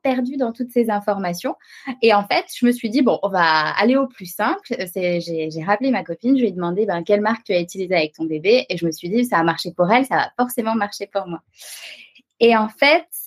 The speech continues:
le parallèle, il est assez naturel finalement avec ce que j'ai souhaité créer parce qu'en fait, j'ai souhaité créer le service que j'aurais aimé avoir pour m'éviter des erreurs, notamment celle-ci, avec, euh,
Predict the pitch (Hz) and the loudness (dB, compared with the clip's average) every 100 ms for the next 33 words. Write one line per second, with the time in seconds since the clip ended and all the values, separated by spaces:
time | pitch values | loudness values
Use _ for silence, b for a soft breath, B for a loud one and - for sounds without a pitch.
0 | - 220 226 262 247 247 294 294 220 196 | -4 0 4 4 6 6 6 4 2 2
1 | 190 196 202 262 254 254 247 240 233 226 | 2 2 0 -2 0 0 2 0 0 0
2 | 214 208 _ _ _ - 240 247 254 254 | -2 -6 _ _ _ -2 2 2 2 2
3 | 269 262 - 220 214 240 220 190 196 - | 2 0 -2 -2 0 2 0 -2 -6 -4
4 | 208 196 196 208 202 196 190 - 294 403 | -2 0 -2 -4 -4 -6 -6 -2 -2 -2
5 | 220 - 196 269 302 208 202 277 285 262 | -4 -4 -2 -2 0 -2 0 -2 -2 0
6 | 262 226 226 214 202 208 302 - - 208 | 2 0 0 -2 -2 -2 -4 -4 -2 2
7 | 214 202 180 - 262 277 285 240 208 220 | 4 2 0 2 4 6 6 4 4 2
8 | 254 262 208 208 233 262 254 262 233 226 | 2 0 -4 0 2 2 2 0 2 2
9 | 202 202 190 247 311 233 208 208 190 185 | 2 2 0 -4 -8 -12 -10 -4 -4 -4
10 | 196 185 160 - - 233 B B B B | -8 -6 -8 -10 -20 -20 B B B B
11 | - 196 220 240 214 180 170 | 0 2 2 2 0 2 2